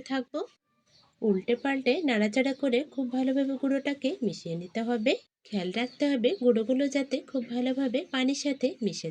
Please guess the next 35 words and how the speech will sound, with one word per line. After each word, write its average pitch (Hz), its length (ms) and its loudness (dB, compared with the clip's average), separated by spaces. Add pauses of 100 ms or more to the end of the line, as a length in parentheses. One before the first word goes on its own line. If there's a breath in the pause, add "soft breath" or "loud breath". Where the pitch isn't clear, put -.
যায়। 226 180 0 (320)
অল্প 196 260 -2 (160)
আছে 277 220 2 (180)
অনবরত 262 440 2 (140)
নাড়াচাড়া 214 420 0 (100)
করে 254 140 4 (140)
আটাটাকে 262 480 -4
খুব 277 100 -4 (100)
ভালোভাবে 269 400 2 (120)
সিদ্ধ 165 220 -4 (120)
করে 202 180 -4
নিতে 240 260 0
হবে। 262 300 2 (360)
আপনারা 277 360 6 (100)
দেখে 196 220 2 (100)
নিশ্চয় 269 280 0
বুঝতে 277 280 0
পারছেন 262 360 4 (200)
আটাটাকে 220 500 0
আমরা 247 180 4 (120)
কতটা 175 420 0
ঝুরঝুরে 254 380 6 (100)
রেখেছি। 269 380 0 (240)
এই 226 160 4
অবস্থায় 269 480 4
আমাদের 269 300 4 (160)
আটাটাকে 240 500 0 (200)
নামিয়ে 165 340 -2
নিতে 214 280 2
হবে। 247 220 2 (240)
আটাটাকে 247 420 -2 (120)
নামিয়ে 180 420 -2
নিয়ে 269 160 4 (540)
একটা 262 300 2
ছড়ানো 185 380 6